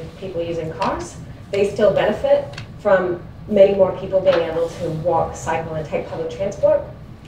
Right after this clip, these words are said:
Um, but it's not enough to know that this is, there are these technical solutions to our problem, that there's a straight up financial and economic argument for doing things this way,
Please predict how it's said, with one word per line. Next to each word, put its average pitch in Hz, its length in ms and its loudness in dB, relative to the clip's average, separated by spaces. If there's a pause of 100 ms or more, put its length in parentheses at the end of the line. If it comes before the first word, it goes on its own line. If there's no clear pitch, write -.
(440)
Um, 180 340 -2
but 226 160 6
it's 214 140 -4
not 277 300 6
enough 254 320 2
to 202 180 -6
know 170 520 2 (280)
that 175 140 2
this 208 200 2
is, 202 200 -2
there 180 200 6
are 180 80 6
these 180 220 -6
technical 190 400 -8
solutions 170 500 -4
to 165 120 -6
our - 180 0
problem, 196 500 4 (260)
that 160 140 0
there's 160 360 0 (300)
a - 60 -12
straight 202 400 4
up - 320 4
financial 180 520 2
and 185 200 -2
economic 175 400 -4
argument 208 480 2
for - 80 -12
doing 190 260 2
things 233 260 0
this 226 200 -8
way, 262 260 0